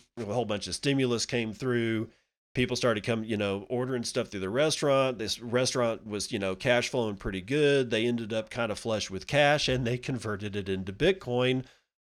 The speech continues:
a la m-, a MicroStrategy. You know, just so now we've got even,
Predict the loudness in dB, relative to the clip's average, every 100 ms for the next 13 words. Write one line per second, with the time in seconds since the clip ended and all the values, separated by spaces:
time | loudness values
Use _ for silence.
0 | -2 4 6 6 6 6 6 2 _ -10
1 | -10 -10 -8 -8 -2 -2 -2 -2 -4 -6
2 | -8 -8 -10 -14 -16 _ -6 -6 -8 -12
3 | -4 -2 0 0 2 2 -2 0 2 4
4 | 2 2 0 0 4 4 4 0 -4 -2
5 | -4 -6